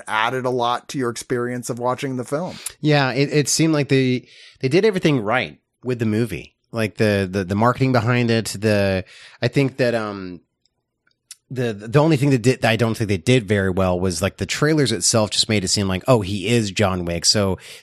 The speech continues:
Speaker 2: there, you don't get that kind of surprise that it's like, oh, he, he, he's
Speaker 1: Yeah.
Speaker 2: an, he's an actual badass. Like, I, I didn't know. I thought it was gonna be more of, like, a falling down. I love that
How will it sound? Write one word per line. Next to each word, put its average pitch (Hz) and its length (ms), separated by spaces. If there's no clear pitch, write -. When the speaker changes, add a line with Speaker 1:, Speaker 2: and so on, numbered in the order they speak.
Speaker 2:
there, 110 100
you 120 220
don't 127 220
get - 200
that 107 180
kind 110 160
of 101 100
surprise 98 640
that 104 80
it's 95 80
like, 98 120
oh, 202 220
he, 120 420
he, 120 400
he's 120 360
Speaker 1:
Yeah. 107 100
Speaker 2:
an, 98 80
he's 113 200
an 113 100
actual 113 320
badass. 135 560
Like, 123 100
I, 117 240
I 120 40
didn't 120 180
know. 151 160
I 101 80
thought 113 220
it 107 100
was 139 200
gonna 127 100
be 113 80
more 104 180
of, 95 60
like, 95 120
a 95 40
falling 95 300
down. 90 120
I 117 60
love 120 220
that 117 200